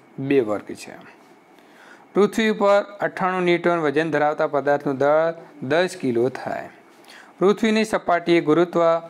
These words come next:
પ્રવેગ એટલે કે જીનું મૂલ્ય નવ પોઇન્ટ આઠ એમ એસ નો માઇનસ વર્ગ હોય છે. ત્રીસ કિલો દળ ધરાવતા પદાર્થનું વજન ચંદ્ર ઉપર મિત્રો ઓગણપચાસ ન્યૂટન થાય છે.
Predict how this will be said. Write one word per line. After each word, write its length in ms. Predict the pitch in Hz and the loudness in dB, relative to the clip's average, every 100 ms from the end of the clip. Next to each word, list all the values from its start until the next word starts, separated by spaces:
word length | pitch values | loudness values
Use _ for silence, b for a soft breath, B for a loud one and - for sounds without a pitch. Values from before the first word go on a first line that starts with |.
| - - - _ _ _ - | -18 -20 -20 _ _ _ -4
પ્રવેગ 360 | 175 202 165 110 | 0 0 -2 -4
એટલે 380 | - - _ 165 | -12 -18 _ -2
કે 120 | 160 | -2
જીનું 340 | 127 131 170 160 | 0 2 2 2
મૂલ્ય 320 | 147 165 170 170 175 - | 0 2 2 2 -2 -4
નવ 220 | 151 180 220 220 | -2 0 0 -2
પોઇન્ટ 220 | 180 170 | -2 0
આઠ 320 | 160 151 - - _ 156 | 0 0 -4 -16 _ -2
એમ 100 | 175 | 0
એસ 140 | 165 160 | 0 -2
નો 80 | 143 139 139 - 131 | 0 0 -2 -8 -2
માઇનસ 300 | 127 127 139 - | -2 -2 -4 -6
વર્ગ 400 | 120 131 131 110 - - - - - | -4 -2 -2 -6 -16 -20 -20 -20 -8
હોય 260 | 127 120 110 | -2 -2 -2
છે. 180 | - 104 87 - _ _ - - B B B B B B - - | -6 -14 -16 -18 _ _ -20 -20 B B B B B B -20 -10
ત્રીસ 280 | - 220 226 - | -2 -2 -2 -2
કિલો 220 | 208 196 | 0 0
દળ 240 | 170 180 160 | 2 0 0
ધરાવતા 380 | 156 156 165 165 | 0 0 0 -2
પદાર્થનું 420 | 151 147 147 151 139 | -2 -2 0 -2 0
વજન 560 | 135 147 165 175 185 202 - - - | 0 2 2 2 0 -4 -14 -20 -8
ચંદ્ર 280 | - 170 202 202 | -4 0 0 0
ઉપર 180 | 190 180 | 0 -2
મિત્રો 240 | 165 160 165 165 - 143 | -2 2 2 2 2 0
ઓગણપચાસ 720 | 151 202 208 160 151 143 139 135 | 2 0 0 -2 2 0 0 -4
ન્યૂટન 380 | 127 123 123 147 | 0 0 0 -2
થાય 340 | 160 - 107 107 | -2 -2 -2 -2
છે. 200 | - | -6